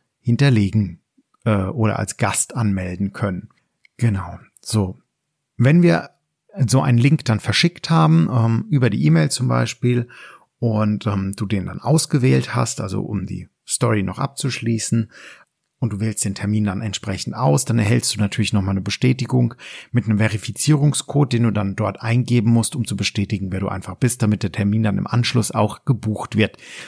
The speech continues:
Äh, bei der Buchung, wenn du einen Ort, eine Räumlichkeit oder auch Teamsbesprechung angegeben hast, wird die natürlich gleich mit angehängt.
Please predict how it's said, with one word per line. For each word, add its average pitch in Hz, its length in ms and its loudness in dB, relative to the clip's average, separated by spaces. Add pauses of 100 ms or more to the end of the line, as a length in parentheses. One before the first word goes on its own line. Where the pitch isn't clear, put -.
(400)
Äh, 117 240 2
bei 127 120 0
der 123 120 4
Buchung, 156 520 2
wenn 120 140 4
du 117 80 6
einen 113 100 4
Ort, 135 480 0
eine 104 100 0
Räumlichkeit 120 720 2
oder 113 360 2
auch 101 280 -2
Teamsbesprechung 120 720 -2
angegeben 104 400 0
hast, 98 220 -4
wird 104 120 -2
die 101 60 -2
natürlich 101 460 -2
gleich 90 320 -10
mit - 260 -2
angehängt. 95 760 -4